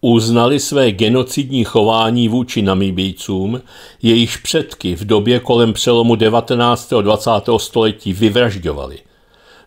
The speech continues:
Dokonce jsou ochotni se za své zločiny omluvit a investovat v Namibii jedna celá jedna miliardy euro.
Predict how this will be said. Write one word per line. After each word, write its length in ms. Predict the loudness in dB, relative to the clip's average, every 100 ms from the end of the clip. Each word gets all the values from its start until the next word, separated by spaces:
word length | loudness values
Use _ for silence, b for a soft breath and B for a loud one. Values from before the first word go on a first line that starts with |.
| 0
Dokonce 460 | 0 2 0 2
jsou 200 | 2 4
ochotni 600 | 4 4 4 2 -2 -2
se 160 | -2 0
za 120 | 0
své 260 | 0 2 2
zločiny 500 | 0 -2 -2 -2 0
omluvit 600 | 2 4 4 2 0 -2
a 100 | -2
investovat 840 | 0 0 2 0 -2 0 2 0
v 120 | -2 -2
Namibii 800 | 0 0 0 0 2 2 2
jedna 280 | 0 0 -2
celá 340 | -2 -2 0 0
jedna 360 | 0 -2 -2
miliardy 640 | 0 0 0 -2 -2 -8 -4
euro. 360 | -2 -2 -6